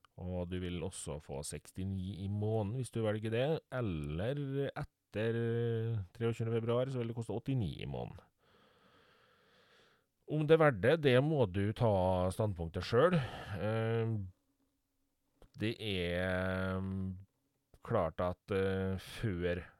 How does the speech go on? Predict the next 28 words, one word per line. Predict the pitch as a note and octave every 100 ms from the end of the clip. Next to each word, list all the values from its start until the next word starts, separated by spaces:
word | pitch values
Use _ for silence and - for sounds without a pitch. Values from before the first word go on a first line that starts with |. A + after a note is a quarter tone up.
| _ -
Star-abonnement, | - G2+ F2 E2 F2 E2+ D#2+ D#2+ D#2+ E2 D#2 -
eller | G#2
før | - A2 F2
Star | G#2+ F2 E2+
er |
lagt | G#2 - -
til, | G2+ D#3 C3+ - - - - _
så | - A2
er | F#2
vi | D#2+
jo | F2 G#2+
spent | - A#2 E2+ -
på | F2+
hva | - F#2+ D2+
det | F2
her, | F#2 D#2 D2 D2
eh, | D2+ D2+ D2+
faktisk, | D#2 - G2 - - D2 C#2+ - - _ -
eh, | C#2+ C#2+ D2 D2 D2+ D#2 D#2 D#2+ E2+
gir | E2+ F2+ G#2
inn | G2 F#2+ F2+
i | E2+ E2+ F2 E2+ E2+ D#2+
Disney | F2+ - E2+
Plus-tilbudet. | F2+ F2 D#2+ D#2 D#2+ C#3 F3 - _ _ - - _ _
Og | A2 A2+
det, | A#2+ A2
eh, | F2+ F2 F2 F2+ F2+ F2+ F2 - _ _ _ _ - G#2
vet | A2 A#2 F2